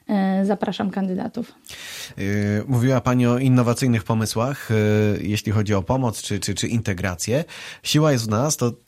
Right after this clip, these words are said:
Speaker 2: mm, to jeden z pikników pod taką nazwą zorganizowany w minionym roku przez, e, przez G C P R. W tym roku Pani ko-, e, będzie próbowała kontynuować te, te, taki pomysł?
Speaker 1: W tym roku jak najbardziej już jest, e,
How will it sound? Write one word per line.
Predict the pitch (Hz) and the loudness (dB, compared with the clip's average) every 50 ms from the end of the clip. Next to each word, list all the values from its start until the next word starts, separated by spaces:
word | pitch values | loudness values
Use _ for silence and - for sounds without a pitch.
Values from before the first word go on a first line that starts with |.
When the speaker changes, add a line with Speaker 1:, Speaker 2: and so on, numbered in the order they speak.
| - - | -12 -8
Speaker 2:
mm, | 127 123 110 113 117 117 113 110 104 - | -6 -4 -4 -2 -2 -2 -2 -4 -6 -2
to | - 120 123 | 0 2 2
jeden | 135 139 135 131 123 | 2 2 2 2 0
z | - - | 0 0
pikników | - 123 113 - - 151 185 196 - 110 - | 0 0 0 2 2 0 2 0 0 -2 -2
pod | - - - | -4 -4 -4
taką | - 127 - - 127 | -2 -2 -2 0 0
nazwą | 127 123 104 107 | 2 2 0 0
zorganizowany | 95 107 104 95 101 101 98 92 101 98 104 98 98 | 0 -2 -2 0 0 -2 0 0 0 -2 -2 -2 -2
w | 87 92 | -2 -2
minionym | 107 107 104 98 95 90 | 0 0 0 0 -2 -2
roku | 87 87 82 - 110 117 139 147 | -4 -6 -4 -2 0 0 0 0
przez, | - - 107 101 92 - - - | 0 0 0 0 0 -2 -2 -2
e, | 104 101 101 104 101 104 101 98 | 0 0 0 0 0 0 -2 -2
przez | - 107 101 95 | -4 -4 -4 -2
G | 95 104 98 | -2 -4 -2
C | - 101 95 | -2 -4 -2
P | - - 104 - | 0 0 -2 0
R. | 90 95 107 117 | 0 0 -2 -2
W | - | -2
tym | - 113 | -2 0
roku | 110 110 - 113 107 | 0 0 -2 -4 -4
Pani | - 117 113 110 107 | -2 0 0 0 -2
ko-, | - - - | -4 -6 -4
e, | 107 110 110 113 110 107 | -2 -2 0 0 0 0
będzie | 110 104 110 110 | 0 0 -2 -2
próbowała | - 113 101 104 101 113 110 | -4 -4 -4 -2 0 0 0
kontynuować | 107 - 104 92 107 107 107 107 123 139 139 - | 0 -2 -4 -2 0 2 2 2 2 2 0 0
te, | - 98 95 | -4 -4 -4
te, | - 117 104 107 | -2 -2 -2 -2
taki | - 107 - - | -4 -4 -4 -4
pomysł? | - 110 107 123 156 156 - - - - | -2 0 0 0 0 0 -4 -6 -12 -18
Speaker 1:
W | - - - | -20 -4 0
tym | - 285 269 | 4 6 6
roku | 269 285 277 - - 262 | 6 6 6 6 6 6
jak | 254 247 240 | 6 6 8
najbardziej | 247 240 226 214 233 233 220 220 | 6 8 8 8 6 6 4 4
już | 220 214 - | 2 2 4
jest, | 233 226 220 208 - | 4 4 4 4 2
e, | - | 0